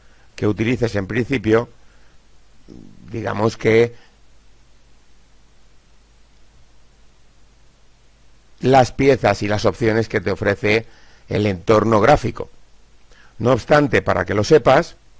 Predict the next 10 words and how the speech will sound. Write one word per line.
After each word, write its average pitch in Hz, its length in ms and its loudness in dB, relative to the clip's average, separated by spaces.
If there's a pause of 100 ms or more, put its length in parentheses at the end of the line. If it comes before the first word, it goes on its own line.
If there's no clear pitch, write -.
(600)
básicamente 117 640 2
podríamos 107 460 0
ajustar 107 500 0 (320)
la 107 140 -4
fecha 113 320 -2
y 110 40 2
la 127 120 4
hora 147 300 4 (400)
poniendo 143 680 2 (2250)
date 139 440 2